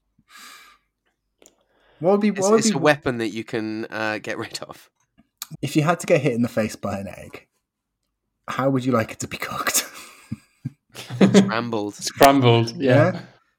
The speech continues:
Speaker 3: Poached
Speaker 1: Yeah, but,
Speaker 3: would, would
Speaker 1: but then
Speaker 3: be
Speaker 1: it's really
Speaker 3: okay
Speaker 1: hard
Speaker 3: as
Speaker 1: to,
Speaker 3: well.
Speaker 1: it's really hard to, oh, I suppose it's hard to clean out of your hair, regardless of the egg. Um, I think a so-, a, a nice soft poached.
Speaker 2: Soft
Speaker 3: Yeah,
Speaker 2: poach would be all right.
Speaker 3: poached.
Speaker 2: Is it gonna be hot, though? 'Cause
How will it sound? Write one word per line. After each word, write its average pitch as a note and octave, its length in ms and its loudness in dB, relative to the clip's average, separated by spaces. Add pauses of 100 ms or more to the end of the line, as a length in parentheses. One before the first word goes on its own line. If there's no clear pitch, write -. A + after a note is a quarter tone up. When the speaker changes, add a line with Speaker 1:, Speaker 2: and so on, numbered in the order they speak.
(500)
Speaker 3:
Poached E3+ 200 6
Speaker 1:
Yeah, D3+ 140 8
but, C#3+ 120 0
Speaker 3:
would, B2+ 300 -2
would C3 60 2
Speaker 1:
but B2 80 4
then - 120 4
Speaker 3:
be F3 40 0
Speaker 1:
it's C#3+ 80 2
really D3 220 4
Speaker 3:
okay C#3 80 2
Speaker 1:
hard B2+ 160 6
Speaker 3:
as A#2 60 -6
Speaker 1:
to, B2 40 -6
Speaker 3:
well. A#2 120 -8
Speaker 1:
it's B2 120 -10
really D3 140 0
hard B2 200 -2
to, - 180 -20
oh, A#2 100 -4
I G#2+ 80 -4
suppose A2 240 -10
it's F2 100 -18
hard F2 160 -16
to - 60 -20
clean F2+ 240 -14
out D#2 160 -14
of - 40 -20
your F#2 120 -16
hair, D#2+ 260 -16 (220)
regardless A#2 500 -8
of F#2 80 -20
the E2 160 -12
egg. - 200 -16 (680)
Um, F#2+ 380 -14 (840)
I A#2+ 60 -10
think C#3+ 160 0
a C3 60 -2
so-, - 280 -2
a, C#3 120 -2 (140)
a C#3 40 -4
nice D#3 260 0
soft - 440 2
poached. - 580 -6 (720)
Speaker 2:
Soft C3 240 -2
Speaker 3:
Yeah, B2+ 120 0
Speaker 2:
poach A#2 200 0
would A2+ 100 -10
be G#2+ 120 -2
all G#2 60 0
right. G#2 340 -2
Speaker 3:
poached. A#2+ 120 -14 (680)
Speaker 2:
Is C3+ 180 -4
it D#3 60 0
gonna D3+ 160 0
be C3 100 -2
hot, D3+ 300 2
though? G2 240 -10 (100)
'Cause A#2 240 -12